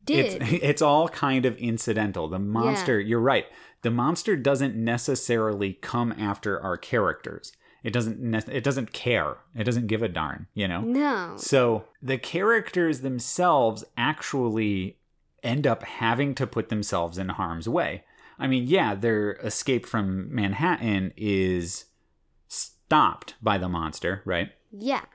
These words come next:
Speaker 1: But they also can't get out of the city because they go back into Manhattan. Even though there are other ways out, they go back into Manhattan, right into Midtown to try to save
Speaker 2: Beth.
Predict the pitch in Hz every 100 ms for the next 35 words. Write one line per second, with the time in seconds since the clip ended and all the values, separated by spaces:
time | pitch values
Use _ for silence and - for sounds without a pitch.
0 | - - 95 - 147 151 110 - _ _
1 | _ _ - 113 113 - 135 151 127 107
2 | - - 123 127 - 92 110 104 - _
3 | _ _ _ _ _ _ _ _ 120 110
4 | 95 95 - 143 123 101 101 - 104 98
5 | 92 101 98 95 92 110 101 95 90 92
6 | - 117 101 - - - 147 143 - 156
7 | 202 196 147 113 95 92 90 90 90 90
8 | - _ _ _ - 143 190 160 147 113
9 | 147 165 143 127 143 92 110 117 101 -
10 | 123 139 - 131 123 117 110 104 101 113
11 | 87 90 107 120 131 110 98 104 131 120
12 | 104 87 82 - 101 - 113 101 104 104
13 | 101 - - 139 113 87 87 90 - _
14 | 269 233 - -